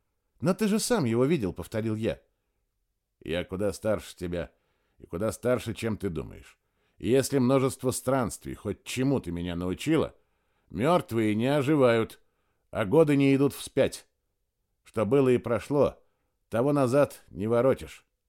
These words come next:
Лицо Теклы перед моими глазами затрепетало, развеялось, унесённое тёмным ветром. Если б я только догадался вас звать к силе когтя там, на этом званом ужине с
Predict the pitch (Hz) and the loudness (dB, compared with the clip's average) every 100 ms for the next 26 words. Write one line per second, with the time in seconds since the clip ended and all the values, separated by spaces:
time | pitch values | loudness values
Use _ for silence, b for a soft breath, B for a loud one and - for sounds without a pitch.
0 | _ _ 90 107 98 - 120 95 127 123 | _ _ -4 -2 -2 -2 -2 0 0 0
1 | 117 107 120 117 110 117 123 120 98 107 | 0 -2 0 0 0 0 2 2 2 2
2 | 104 117 117 98 110 110 92 113 - 139 | 2 0 0 -2 -4 -6 -4 -4 2 2
3 | 71 - b b 98 131 117 139 151 143 | 0 -6 b b 0 0 2 2 4 6
4 | 139 - - 143 135 - 120 110 110 104 | 4 2 0 2 2 2 0 2 0 0
5 | 107 92 92 85 82 80 71 _ _ _ | -2 0 -2 -2 -6 -8 -16 _ _ _
6 | _ 113 139 202 190 165 170 170 160 - | _ -6 0 0 2 0 0 0 -2 0
7 | 139 127 127 139 131 - 117 113 92 98 | -2 0 2 2 -2 -4 -4 -4 -4 -4
8 | 123 - - 120 110 - 127 - 107 - | -4 -4 -10 -6 -6 -4 -6 -4 -10 -2
9 | 131 87 _ _ _ 110 151 170 156 117 | -2 -2 _ _ _ -2 -2 0 -2 0
10 | 147 156 147 - 175 147 147 139 - - | 0 2 0 0 0 2 0 -2 -4 -10